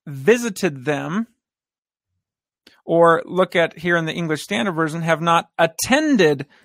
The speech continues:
to them." And then we have some wordplay, "Behold, I will attend to you for your evil deeds." Or in the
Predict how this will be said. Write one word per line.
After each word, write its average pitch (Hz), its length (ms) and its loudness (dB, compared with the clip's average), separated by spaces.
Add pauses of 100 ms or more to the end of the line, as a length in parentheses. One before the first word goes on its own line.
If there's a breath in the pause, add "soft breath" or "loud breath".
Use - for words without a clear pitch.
(260 soft breath)
to 180 160 4
them." 151 500 -2 (1500)
And 170 120 -2
then 185 100 0
we 196 80 2
have 190 140 2
some 170 160 -4
wordplay, 190 420 2
"Behold, 180 280 4
I 180 100 6
will 180 180 4
attend 202 520 2
to 233 120 2
you 226 380 4
for 202 160 -2
your 208 100 0
evil 233 200 -6
deeds." 254 540 -4 (1300)
Or 170 260 2
in 160 220 -8
the 143 300 -4